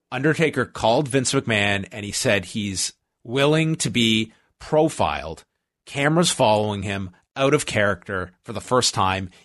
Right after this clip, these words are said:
in his career. So they're going to release this limited series that follows him out of character from two thousand seventeen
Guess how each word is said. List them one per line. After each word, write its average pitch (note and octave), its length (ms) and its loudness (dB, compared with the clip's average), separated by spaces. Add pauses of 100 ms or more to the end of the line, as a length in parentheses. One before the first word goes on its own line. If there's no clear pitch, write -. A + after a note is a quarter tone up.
in A#2+ 100 -10
his A2 220 -2
career. F#2+ 480 -4 (260)
So - 180 -2
they're G#2+ 220 0
going D3 320 0
to F3+ 100 0
release C3+ 400 0
this G#2 220 -6
limited C#3 420 0
series F2+ 600 -2 (180)
that - 180 -8
follows B2+ 600 2
him G#2 440 -4 (440)
out C3+ 160 0
of E3+ 100 -2
character A2 520 0
from F#2+ 220 -6
two - 240 -6
thousand D#3 380 2
seventeen A#2 600 -2